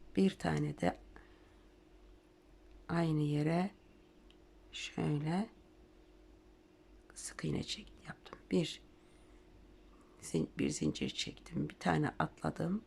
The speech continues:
Bakın ikinciye. Yarım. E, başını dolamadan aynı yere şöyle üç tane, üçünü bir çekiyorum. Bir zincir çektim. Bir tane atlıyorum ikinciye.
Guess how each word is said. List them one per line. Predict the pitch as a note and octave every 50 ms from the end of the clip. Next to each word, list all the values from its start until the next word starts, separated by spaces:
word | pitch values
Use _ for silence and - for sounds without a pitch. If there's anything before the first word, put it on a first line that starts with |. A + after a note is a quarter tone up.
| -
Bakın | - - - D#3+ E3 F#3 -
ikinciye. | - - - - D3+ D#3 D#3 E3 D3+ C#3+ C#3 C#3 C#3+ D#3+ F#3+ G#3+ B3 - - - - - - - - - - - - - - - - - - - - - - - - - - - - - - - - - - - - - - -
Yarım. | E3 D#3+ D#3+ D#3+ E3 F3 G3+ A#3+ - - - - - - - - - - -
E, | C3+ - -
başını | E3+ E3 - - E3 D#3+ D#3
dolamadan | D#3+ D#3+ E3 E3 D#3 D3+ D3 D3 D#3+ D#3 - -
aynı | E3 E3+ E3+ D#3+ D#3 D3+
yere | D3 C#3+ C#3+ C#3+ C#3+ D#3 E3+ F#3 G#3 - - - - - - - - - - -
şöyle | - - - - -
üç | - F3 - - -
tane, | - - G2 - D#3 F3+ G#3
üçünü | - - G3 - - - - - -
bir | - - F3+
çekiyorum. | - - - - - - - - - - - - - - - - - - - - - - - - - - -
Bir | G#3 G3
zincir | - - - C#3 - - - -
çektim. | - - - - - - - - - E3+ F3 F#3+ G3 - - - - - - - - - - - - - - -
Bir | - -
tane | - F#3+ F3 D3+ D3 -
atlıyorum | - - E3+ - - - - F3+ E3+ E3+ F3 F3 - - -
ikinciye. | - - - - C#3 C3+ C3 C#3+ - C3+ C3+ C#3 D3+ F3 F#3+ G#3